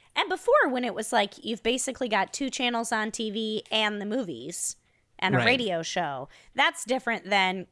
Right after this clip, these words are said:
Speaker 1: coming at ya from every angle that it can hit ya.
Speaker 2: Right.
Speaker 1: Which is what it's doing now. <laughs>
Speaker 2: Yeah, pretty much.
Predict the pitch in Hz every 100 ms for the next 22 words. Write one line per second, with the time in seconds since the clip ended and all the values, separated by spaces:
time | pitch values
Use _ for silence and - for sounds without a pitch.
0 | - 262 226 214 202 - 202 190 180 -
1 | 214 202 196 190 196 190 190 190 185 175
2 | - 185 180 - 175 208 - - - -
3 | _ _ _ _ - 151 117 117 208 220
4 | 202 214 202 - - 233 196 190 175 147
5 | - - - 208 - - - - 131 120
6 | 113 - 143 123 107 -